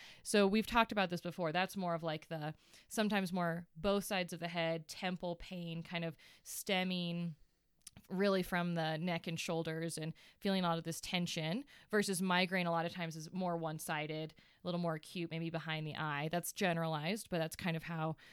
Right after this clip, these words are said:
we would think of it. Um, that for tension type, type headaches, a hundred thirty milligrams really of caffeine really enhanced the efficacy of the analgesics,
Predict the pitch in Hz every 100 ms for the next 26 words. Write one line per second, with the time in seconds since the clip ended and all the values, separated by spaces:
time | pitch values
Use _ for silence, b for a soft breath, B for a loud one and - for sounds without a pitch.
0 | B B 180 170 175 170 165 156 165 -
1 | 175 156 156 175 - 190 175 196 180 277
2 | 254 254 233 214 - _ - 220 - -
3 | 208 196 - 190 180 175 - - 170 196
4 | 185 175 196 202 196 185 180 180 175 165
5 | 170 - B B B B - 170 185 185
6 | 180 165 165 170 - 165 160 160 160 185
7 | 180 170 165 160 - 175 156 165 170 -
8 | 160 160 - B B - 175 170 165 190
9 | 156 156 156 156 151 214 -